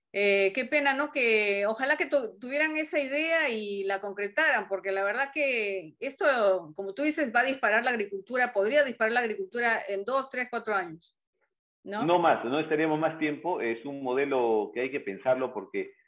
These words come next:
Speaker 2: y yo digo, es un fondo, el Estado destina millones de soles para estos fondos, eh, actualmente,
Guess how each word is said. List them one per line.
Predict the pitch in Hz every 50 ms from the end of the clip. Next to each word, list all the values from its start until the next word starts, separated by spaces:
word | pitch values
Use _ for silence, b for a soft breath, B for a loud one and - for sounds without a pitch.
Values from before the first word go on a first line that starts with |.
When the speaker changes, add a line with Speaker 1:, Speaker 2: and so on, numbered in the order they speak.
| b b _ _ _
Speaker 2:
y | - 110
yo | 123 131
digo, | 127 147 131 127 -
es | 135 - -
un | 165 156 -
fondo, | - 175 170 147 123 110 104 104
el | 113 113
Estado | - - - 175 175 170 151
destina | - - - 160 160 156 139
millones | 127 120 120 143 160 165 160 139
de | 131 - -
soles | 156 147 123 107 -
para | - 98 104 113
estos | - - 113 113 -
fondos, | 120 117 113 107 110 110 - -
eh, | - 87
actualmente, | 69 - - - 110 107 101 101 92 90 - -